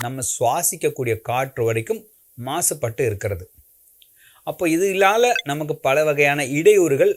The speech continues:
ஏற்படுறதுக்கு வாய்ப்புகளும் இருக்கிறது, ஏற்பட்டு கொண்டும் இருக்கிறது. அப்போ "வருமுன் காப்போம்" அப்படின்ட்டு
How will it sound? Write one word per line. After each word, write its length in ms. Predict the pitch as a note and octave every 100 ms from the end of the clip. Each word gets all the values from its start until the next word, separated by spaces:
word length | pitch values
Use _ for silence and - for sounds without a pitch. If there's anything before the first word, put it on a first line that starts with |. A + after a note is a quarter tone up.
| -
ஏற்படுறதுக்கு 720 | A#2 C#3 - B2+ A#2+ A#2 B2
வாய்ப்புகளும் 640 | F#3 A2+ A#2 C3 B2 D3 C3+
இருக்கிறது, 560 | A#2+ B2 A#2 A2+ G3
ஏற்பட்டு 460 | A#2 B2 B2+ B2 A#2
கொண்டும் 340 | A#2 A#2+ D#3+
இருக்கிறது. 500 | A#2+ C3 B2+ G#2+ F#2+ _ _ _ _ _ - - -
அப்போ 380 | D3+ G3+ F3 B2
"வருமுன் 640 | A#2 D#3 B3 A3+ B3 A3+ -
காப்போம்" 520 | D3 D3+ - F3 D3 -
அப்படின்ட்டு 760 | A#2+ B2+ D3 D3 D3+ F3 C3+